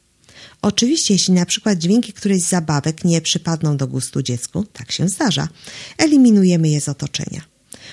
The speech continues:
Uderzenie w pudło wywołuje dodatkowo ciekawy efekt akustyczny.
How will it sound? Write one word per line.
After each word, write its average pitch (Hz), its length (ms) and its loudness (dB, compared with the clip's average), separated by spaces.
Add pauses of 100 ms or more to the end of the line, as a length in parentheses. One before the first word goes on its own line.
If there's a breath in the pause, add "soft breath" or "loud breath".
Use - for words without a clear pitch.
(140 loud breath)
Uderzenie 240 460 4
w - 40 -16
pudło 196 360 2
wywołuje 208 640 2
dodatkowo 185 600 0
ciekawy 165 420 -2
efekt 156 400 -4
akustyczny. - 640 -6